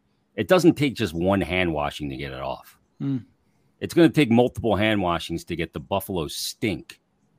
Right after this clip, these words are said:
Speaker 1: and habits off of Ristolainen. I mean, so many different coaches,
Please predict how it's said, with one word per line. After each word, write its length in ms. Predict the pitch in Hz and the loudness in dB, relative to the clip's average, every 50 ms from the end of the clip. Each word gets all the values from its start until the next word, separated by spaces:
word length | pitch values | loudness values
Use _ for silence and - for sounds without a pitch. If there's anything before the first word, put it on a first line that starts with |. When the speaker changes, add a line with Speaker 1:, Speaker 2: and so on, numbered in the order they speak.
| _ _ | _ _
Speaker 1:
and 140 | - 85 76 | -10 -10 -10
habits 880 | - - - 104 107 101 76 71 67 - - - - - - - _ _ _ _ _ _ _ _ _ _ - | -8 -4 0 0 0 0 0 -6 -14 -16 -16 -14 -14 -14 -14 -16 _ _ _ _ _ _ _ _ _ _ 0
off 280 | 104 101 98 - - | 2 2 2 2 0
of 100 | 101 87 | -4 -4
Ristolainen. 760 | 82 87 82 - - 92 87 113 143 131 85 64 62 64 71 | -4 -4 -6 -6 -6 -6 -4 -2 -2 -4 -4 -6 -10 -16 -16
I 20 | |
mean, 120 | 73 71 - | -16 -16 -16
so 420 | - - - - - - 165 156 | -14 -14 -12 -10 -6 -2 0 2
many 180 | 147 123 95 82 | 2 2 0 -2
different 300 | 78 - - - - - | -4 -8 -12 -14 -18 -12
coaches, 640 | - - 139 143 139 - - 143 135 131 117 - | -6 -2 -2 -2 -2 -2 -2 -2 -2 -2 -2 -6